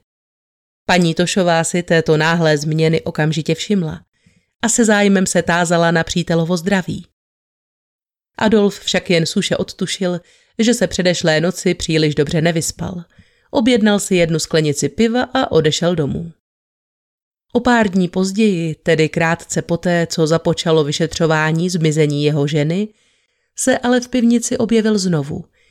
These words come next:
a ještě rozladěnější než prve. Doslechl se totiž, že uvnitř sedí jeho známý Charlie Maedr, který měl údajně něco zahlédnout a nyní si ochotně pouští pusu na špacír.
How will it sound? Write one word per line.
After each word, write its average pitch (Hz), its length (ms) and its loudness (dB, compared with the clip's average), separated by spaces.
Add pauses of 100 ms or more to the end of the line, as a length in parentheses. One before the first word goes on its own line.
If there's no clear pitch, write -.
(200)
a 214 80 0
ještě 220 460 0
rozladěnější 156 880 -2
než 208 220 0
prve. - 280 -8 (1500)
Doslechl 185 420 2
se 165 160 0
totiž, 180 560 -4 (320)
že 196 240 2
uvnitř 175 540 0
sedí 165 380 0
jeho 165 220 4
známý 170 680 0
Charlie 165 420 0
Maedr, 170 480 -2 (460)
který 254 320 2
měl 208 280 4
údajně 190 500 2
něco 170 280 0
zahlédnout 160 840 0
a 240 200 0
nyní 196 340 2
si - 200 -4
ochotně 170 480 -2
pouští 160 480 -2
pusu - 280 -6
na 196 100 0
špacír. 170 540 -8